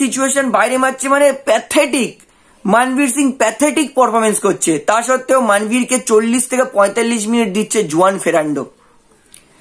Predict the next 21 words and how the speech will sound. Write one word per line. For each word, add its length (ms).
তারপরে 480
কেন 320
ডিফেন্সিভ 500
মিডফিল্ডার 540
লেনি 240
রড্রিগেজ 440
নেই? 360
লেনিকে 540
কেন 200
রাখা 300
হচ্ছে 280
না? 240
কারণ 340
আমরা 280
দেখেছি 360
গোয়াতে 460
যখন 360
কোচ 340
ছিল 260
জুয়ান 280
ফেরান্ডো, 560